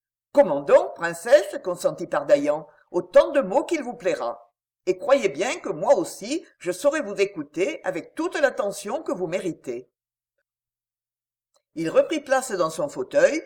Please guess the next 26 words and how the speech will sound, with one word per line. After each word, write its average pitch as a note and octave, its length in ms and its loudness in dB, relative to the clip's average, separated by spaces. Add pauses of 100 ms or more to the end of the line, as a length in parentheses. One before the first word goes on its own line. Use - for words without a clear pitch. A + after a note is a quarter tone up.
(160)
se - 120 -6
renversa C4+ 480 2
sur G3+ 180 -6
le D#3+ 120 -2
dossier, D3 720 -4 (200)
croisa C#4 320 2
la D3+ 160 2
jambe, A3 400 -2 (300)
et F3+ 120 4
il D#3 120 2
attendit, G3 800 -4
l'air G#3+ 280 -2
profondément A3 640 -4
attentif. D3 840 -6 (600)
Il F#3+ 100 -6
était G#3+ 320 0
impossible D4 640 -6
de G#3+ 100 -8
montrer E3+ 340 -6
plus C#4 240 -10
d'assurance A3+ 560 -2 (100)
calme, A3 400 -4 (320)
plus C#4+ 160 -6
de C#4+ 80 -4
confiance G#3 680 -4
apparente. C3 640 -6